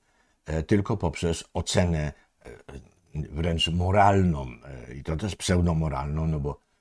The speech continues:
no bo co to za, co to za wskaźnik, że, że gro-,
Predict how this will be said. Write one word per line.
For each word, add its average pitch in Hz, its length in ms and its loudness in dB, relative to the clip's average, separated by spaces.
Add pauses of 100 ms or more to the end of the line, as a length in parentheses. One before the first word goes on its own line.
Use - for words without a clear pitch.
(200)
no - 100 -20
bo 80 60 -4
co 82 160 -2
to 87 120 0
za, 78 220 0 (120)
co 87 120 -2
to 85 160 0
za 73 140 -4
wskaźnik, 82 600 0
że, 73 320 -4 (480)
że 80 220 -4
gro-, 87 260 -2